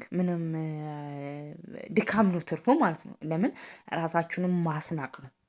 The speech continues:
እ፣ አሁን ለምሳሌ ዛሬ በቃ ብሩክ እንደምታውቁት በጣም ተሰደበ። እ፣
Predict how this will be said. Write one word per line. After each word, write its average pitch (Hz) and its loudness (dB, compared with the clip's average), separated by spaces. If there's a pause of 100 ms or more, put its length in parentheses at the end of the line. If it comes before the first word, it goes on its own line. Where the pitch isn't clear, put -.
(120)
እ፣ 160 -4
አሁን 156 -4
ለምሳሌ 160 -2
ዛሬ 170 2 (560)
በቃ 165 2 (220)
ብሩክ 180 2
እንደምታውቁት 180 2
በጣም 165 -2
ተሰደበ። 160 2 (440)
እ፣ 160 -4